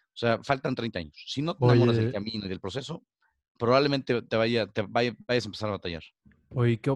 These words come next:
Speaker 1: Sí.
Speaker 2: opinas, güey, de, de ahorita que mencionas este punto? Porque creo que nuestra generación, mi generación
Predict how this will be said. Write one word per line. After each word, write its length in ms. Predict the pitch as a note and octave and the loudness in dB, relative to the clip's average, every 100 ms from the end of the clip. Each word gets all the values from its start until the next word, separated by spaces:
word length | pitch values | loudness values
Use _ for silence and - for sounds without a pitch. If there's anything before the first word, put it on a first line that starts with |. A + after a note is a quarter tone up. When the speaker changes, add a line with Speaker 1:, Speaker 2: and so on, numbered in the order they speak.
| A#2+ | -2
Speaker 1:
Sí. 80 | C#3+ | -4
Speaker 2:
opinas, 320 | C3+ C3 B2 | -2 -2 -2
güey, 180 | B2 B2 | -2 -2
de, 340 | A#2+ A2 G#2+ | -2 -2 -4
de 640 | C#3+ A#2 A2 G#2 G#2 G#2 F#2+ - _ _ _ - | -8 -4 -2 0 0 -2 -6 -14 _ _ _ -6
ahorita 420 | A2+ A#2 - B2 | -4 -2 -4 0
que 100 | A#2+ | 2
mencionas 500 | A2+ G#2+ C3 B2 A2+ | 2 0 0 0 0
este 200 | A#2 A#2+ | -2 -4
punto? 400 | A2 A#2 A2 A2 | -2 -2 -2 -2
Porque 340 | A2+ - A2 | -2 -2 -2
creo 260 | - B2 B2 | 0 0 0
que 120 | E3 | 0
nuestra 400 | D3 B2 - B2 | 2 0 -2 -2
generación, 760 | B2 A2 G#2+ G2+ - A#2+ A#2 - | 0 -2 0 -4 -2 -2 -2 -2
mi 160 | C3 B2 | 0 2
generación 680 | C3 A#2+ G#2+ G2 A2 A2 | 2 2 0 -2 -2 -4